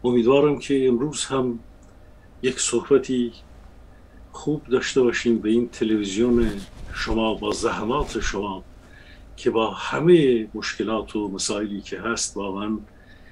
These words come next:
تلویزیون میهن، سایت و تلویزیون میهن اخبار و مسائل رو دنبال کردید و همچنان پایورانه و پایدارانه در این راه هستید.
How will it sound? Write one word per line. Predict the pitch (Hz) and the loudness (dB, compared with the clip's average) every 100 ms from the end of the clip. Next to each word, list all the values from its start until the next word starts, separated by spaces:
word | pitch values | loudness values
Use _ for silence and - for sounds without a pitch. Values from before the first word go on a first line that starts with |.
| - | -18
تلویزیون | - 101 101 95 107 113 107 | -10 -6 -6 -4 0 0 0
میهن، | 98 101 110 110 107 90 | -2 -4 -2 -2 -4 -6
سایت | - - 113 107 - | -8 -2 0 -2 -6
و | 104 | -10
تلویزیون | - 98 95 90 101 104 | -8 -6 -6 -6 -6 -6
میهن | 95 90 85 104 101 - - - - - - | -6 -6 -6 -6 -6 -12 -20 -20 -20 -20 -8
اخبار | - - 123 123 110 | -8 -4 0 2 2
و | 101 | -2
مسائل | 104 - 101 107 | -4 -4 -4 -4
رو | 104 104 95 | -4 -4 -4
دنبال | 98 98 110 117 | -6 -4 0 0
کردید | 104 131 101 104 107 - - - - - - - - - | 0 -2 0 0 -2 -4 -18 -20 -20 -20 -20 -20 -20 -8
و | 113 | -6
همچنان | 117 117 90 - 113 135 139 117 - - - - - - - - - | -2 -4 -4 -4 0 0 0 -4 -10 -20 -20 -20 -20 -20 -20 -20 -18
پایورانه | - 123 120 107 104 113 113 107 123 | -2 4 4 4 2 4 4 2 0
و | 143 131 113 | 2 2 2
پایدارانه | - 113 104 104 104 101 101 123 | -2 -4 -2 -2 0 -2 0 -2
در | 101 | -2
این | 98 107 | -4 -4
راه | 95 98 - - | -6 -6 -8 -12
هستید. | 110 - - - - - | -4 -4 -4 -8 -18 -20